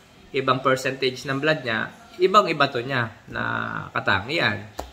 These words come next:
So, kaya po minsan, na-, napaka-importante po na natatanong niyo po ang breeder kung nasa three-fourth na po siya o medyo mataas na po yung percentage niya do sa estilo niya o sa,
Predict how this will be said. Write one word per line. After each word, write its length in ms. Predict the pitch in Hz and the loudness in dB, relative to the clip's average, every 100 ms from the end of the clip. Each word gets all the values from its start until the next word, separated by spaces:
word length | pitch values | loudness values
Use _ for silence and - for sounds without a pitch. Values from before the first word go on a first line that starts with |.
| - - - | -20 -20 2
So, 160 | 151 | 6
kaya 200 | 180 190 190 | 8 6 4
po 80 | |
minsan, 440 | 180 180 175 127 147 | -4 -4 0 0 2
na-, 240 | 160 165 160 | 2 0 0
napaka-importante 840 | 170 156 151 147 143 139 131 135 139 | 0 4 2 2 -2 -2 -4 -4 -6
po 160 | 123 | -6
na 480 | 131 151 151 147 143 - | -4 -2 -2 -4 -8 -8
natatanong 520 | 139 143 139 135 139 | 0 2 2 0 -4
niyo 100 | 131 | -8
po 120 | - 127 | -6 -6
ang 80 | |
breeder 320 | 139 143 120 131 | -4 -2 -2 -2
kung 160 | 143 147 143 139 120 - - - - | -4 -4 -12 -14 -16 -18 -20 -20 -6
nasa 280 | 120 120 123 | -2 0 -2
three-fourth 480 | 127 120 - 110 110 | 0 -2 0 -4 -4
na 80 | 107 | -8
po 160 | 107 | -10
siya 320 | - 123 110 | -8 -4 -4
o 80 | 104 | -4
medyo 240 | 107 107 110 | -8 -8 -8
mataas 360 | 104 101 101 | -6 -6 -4
na 120 | 104 | -6
po 160 | 101 107 | -6 -6
yung 320 | 101 101 104 | -6 -8 -8
percentage 560 | 110 107 117 120 131 127 | -6 -4 -6 -4 -4 -4
niya 160 | 110 | -4
do 80 | 113 | -2
sa 520 | 151 160 135 117 110 107 - - - - - | 0 2 2 0 -4 -8 -14 -20 -20 -20 -18
estilo 320 | - - 107 95 | -8 -2 0 0
niya 320 | 131 123 104 | 2 4 4
o 80 | 113 | 0
sa, 520 | 117 110 104 107 | 2 2 2 0